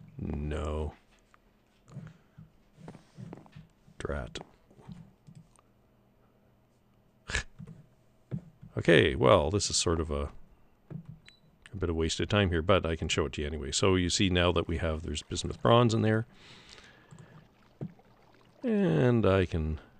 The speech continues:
fill up these just like before. And now if I had thought to actually make a tool mold,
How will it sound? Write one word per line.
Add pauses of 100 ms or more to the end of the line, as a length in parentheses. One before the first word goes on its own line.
(200)
fill
up (760)
these
just
like
before. (580)
And
now
if
I
had
thought
to
actually
make
a
tool
mold,